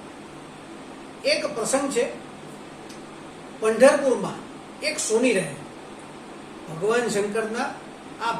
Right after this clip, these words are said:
પરમ ભક્તનું નામ નરહરિ. મનમાં એવી જડતા જન્મી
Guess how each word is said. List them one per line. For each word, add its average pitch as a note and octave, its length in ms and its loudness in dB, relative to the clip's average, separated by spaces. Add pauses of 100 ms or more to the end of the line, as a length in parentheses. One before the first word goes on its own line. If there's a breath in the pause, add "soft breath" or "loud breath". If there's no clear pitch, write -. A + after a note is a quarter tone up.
પરમ C4+ 320 0
ભક્તનું G3+ 540 2
નામ A3+ 320 0 (300)
નરહરિ. G#3+ 440 6 (1120)
મનમાં C#4+ 500 4
એવી C4+ 380 2
જડતા A3 520 2 (200)
જન્મી A#3+ 360 4